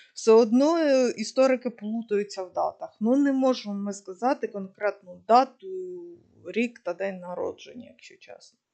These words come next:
Але припускають, що це був тисяча п'ятсот вісімдесят другий рік. Тож, він, будучи представником дрібної шляхти, отримав досить таки непогану освіту початкову.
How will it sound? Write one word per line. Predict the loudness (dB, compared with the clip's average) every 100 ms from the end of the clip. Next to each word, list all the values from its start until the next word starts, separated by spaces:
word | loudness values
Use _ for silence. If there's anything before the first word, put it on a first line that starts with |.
| _ _ _ _ _ 0
Але | 6 8 8
припускають, | 4 -10 -10 -10 0 2 2
що | -8
це | -8 -6
був | -6 -6
тисяча | -8 -8 -14
п'ятсот | -14 -10 -6 -4 -6
вісімдесят | -12 -16 -18 -14 -14 -12
другий | -16 -14 -16
рік. | -16 _ _ _ _ _ _ _ _ _ _ _ _ _ _ _
Тож, | 4 4 2 -14 _ _ _ _ _ _ _ _ _ _ _ _ _ _ _
він, | -2 2 2 0 -6 _ -18
будучи | -10 -2 0 0 -4 -2 2 0
представником | 0 -4 -4 0 2 2 2 0 0
дрібної | -2 -2 2 2 2
шляхти, | -2 0 4 4 2 -8
отримав | -6 -2 0 0 -2
досить | -4 -6 -12
таки | -4
непогану | -2 0 -4 0 0 0 0 0 0
освіту | -4 -8 -10 -10 -12
початкову. | -8 -6 -6 -14 _ -12 -10 -10 -10 -12